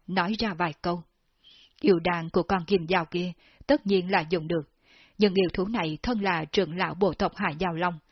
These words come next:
không phải dễ dàng xuống tay như vậy. Trước tiên cứ chuẩn bị vài món pháp khí kim thuộc tính rồi nói sau. Ta nhớ, ngươi từng nói dùng bảo vật cũng có thể luyện hóa linh căn,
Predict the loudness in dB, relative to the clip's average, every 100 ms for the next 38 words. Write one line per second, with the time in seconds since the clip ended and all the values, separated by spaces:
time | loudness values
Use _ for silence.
0 | _ -14 -2 0 0 -2 -2 -2 -4 -6
1 | -4 -2 0 -2 -2 -2 -2 -4 -6 _
2 | _ -20 _ 0 0 2 0 2 2 2
3 | 2 0 -2 0 -2 0 -4 -2 -4 0
4 | 0 0 0 -2 -2 -4 -4 -4 -6 -2
5 | 2 2 0 -4 -4 -2 -2 -6 _ _
6 | -20 -20 _ -2 0 0 -2 -4 -8 -2
7 | 2 2 2 -2 0 0 2 2 2 -2
8 | -2 -4 -6 _ _ 6 6 6 0 0
9 | 2 0 0 -2 0 0 0 -2 -6